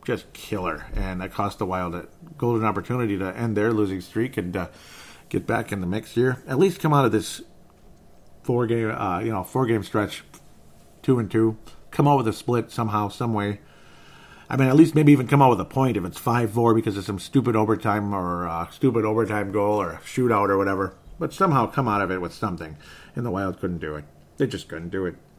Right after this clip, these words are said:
And, uh, extremely frustrating at the end of the day. Two goals for Kunin, extremely encouraging. Both him and Joel Eriksson Ek were a plus three in this game, despite the, uh, complete total letdown,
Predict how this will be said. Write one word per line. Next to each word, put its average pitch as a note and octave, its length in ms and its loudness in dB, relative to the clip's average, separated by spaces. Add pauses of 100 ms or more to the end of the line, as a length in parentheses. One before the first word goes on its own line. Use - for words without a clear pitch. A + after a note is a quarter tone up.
(260)
And, F2 220 -10
uh, E2 200 -10 (400)
extremely A2 480 -4
frustrating F#2+ 500 -4
at F2 100 -8
the G2 80 -8
end F#2 100 -6
of F2 60 -4
the E2+ 60 -6
day. F2+ 240 -4 (880)
Two D3+ 140 8
goals C#3 200 8
for A#2 120 -2
Kunin, C3 320 2
extremely C3 520 2
encouraging. C#3 560 2 (600)
Both D3+ 220 10
him D#3 120 6
and A#2+ 100 2
Joel C3+ 180 8
Eriksson C3 280 4
Ek C3 160 -2
were G#2+ 100 4
a F#2 80 -2
plus D#3 480 0
three D3 400 2
in A#2 100 0
this A#2+ 160 -2
game, G2+ 240 0
despite G#2+ 360 0
the, G2+ 220 0
uh, F2+ 160 -2 (420)
complete A#2+ 400 0
total B2 320 4
letdown, G#2 560 0